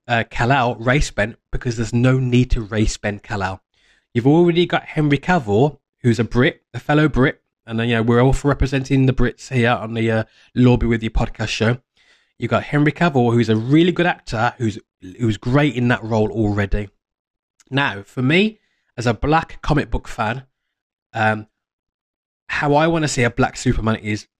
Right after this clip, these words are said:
either, either bring in a, a black Superman that's already within canon, um,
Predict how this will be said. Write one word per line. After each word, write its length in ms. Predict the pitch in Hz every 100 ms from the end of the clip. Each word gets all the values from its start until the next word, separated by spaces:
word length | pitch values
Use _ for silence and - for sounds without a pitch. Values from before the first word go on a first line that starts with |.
| _ _
either, 320 | 147 139 135 -
either 340 | 175 202 151
bring 300 | - 160 165
in 200 | - 143
a, 120 | 127 -
a 60 |
black 260 | - 143 -
Superman 380 | - 151 123 131
that's 160 | 110
already 420 | - 143 143 139 131
within 300 | 127 127 120
canon, 480 | - 131 104 143 - _ _ _ _ _ _
um, 520 | 120 120 120 117 110